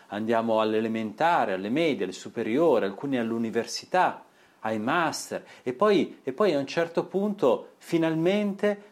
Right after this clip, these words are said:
possiamo usare quelle conoscenze, possiamo usare quelle conoscenze per iniziare a lavorare. Allora iniziamo a lavorare perché, perché, perché, perché così possiamo costruire altro, possiamo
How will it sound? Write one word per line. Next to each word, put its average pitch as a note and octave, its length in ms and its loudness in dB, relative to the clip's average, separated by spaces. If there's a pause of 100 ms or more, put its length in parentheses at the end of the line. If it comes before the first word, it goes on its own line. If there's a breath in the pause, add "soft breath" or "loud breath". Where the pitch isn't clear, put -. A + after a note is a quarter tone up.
possiamo D#3 480 -2
usare F3+ 640 2
quelle D3 220 2
conoscenze, C3+ 840 -2
possiamo G3+ 260 -4
usare F#3 220 2
quelle E3 180 0
conoscenze F#3 540 0 (240 loud breath)
per D3+ 140 4
iniziare D#3+ 420 0
a D3 60 2
lavorare. A#2+ 500 2
Allora D#3 340 2 (140 loud breath)
iniziamo C3 480 0
a C3 60 4
lavorare D3 560 4
perché, A#2 440 0 (140 loud breath)
perché, G#2 500 0
perché, G#2 640 2
perché G2+ 440 -8
così A#2+ 260 -6
possiamo A#2 460 -4
costruire B2+ 800 -2
altro, D#3+ 520 2
possiamo G2 440 -6